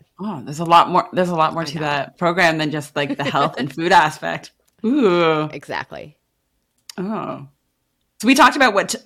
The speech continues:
Speaker 1: you, I won't be having to give up in the program.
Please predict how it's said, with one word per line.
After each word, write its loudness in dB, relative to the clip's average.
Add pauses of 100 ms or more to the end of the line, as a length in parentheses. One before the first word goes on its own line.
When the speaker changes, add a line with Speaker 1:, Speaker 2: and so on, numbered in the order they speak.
(160)
Speaker 1:
you, -8 (120)
I 4
won't 0
be -6
having -4
to -12
give -10
up -6 (760)
in -6
the -6
program. -10